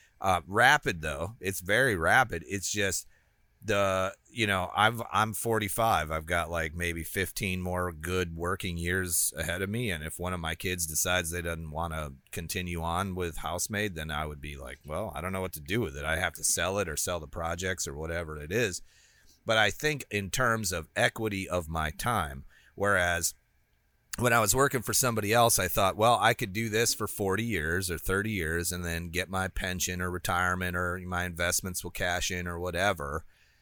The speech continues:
And in terms of being an entrepreneur, I don't think like that. I just think,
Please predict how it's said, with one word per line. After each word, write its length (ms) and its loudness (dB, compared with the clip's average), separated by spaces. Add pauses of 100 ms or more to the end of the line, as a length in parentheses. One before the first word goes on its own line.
(280)
And 180 2
in 140 0
terms 360 2
of 160 -2
being 300 0
an 80 2
entrepreneur, 800 2
I 120 6
don't 360 0
think 320 0
like 260 -6
that. 300 -4
I 100 4
just 220 2
think, 320 -2